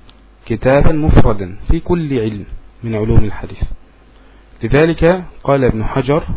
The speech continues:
"فكان كما قال الحافظ أبو بكر بن نقطة: كل من أنصف علم أن المحدثين بعد الخطيب عيال على كتبه"،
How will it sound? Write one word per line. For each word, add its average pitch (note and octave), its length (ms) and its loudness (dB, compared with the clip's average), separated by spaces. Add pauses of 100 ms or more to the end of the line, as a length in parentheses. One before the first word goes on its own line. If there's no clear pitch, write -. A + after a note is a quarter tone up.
(460)
"فكان C#3 540 -2
كما A2 440 -4
قال C3+ 220 0
الحافظ A2 720 2
أبو A2+ 200 -4
بكر B2 340 2
بن G#2+ 260 -4
نقطة: - 460 -4 (1300)
كل D#3+ 260 2
من C3 220 0
أنصف C3+ 540 0
علم A2 600 -2 (420)
أن B2+ 140 -2
المحدثين A#2+ 1000 0 (460)
بعد A2 440 -2
الخطيب A#2 800 -2
عيال A#2 680 -2
على C3 260 -4
كتبه"، - 480 2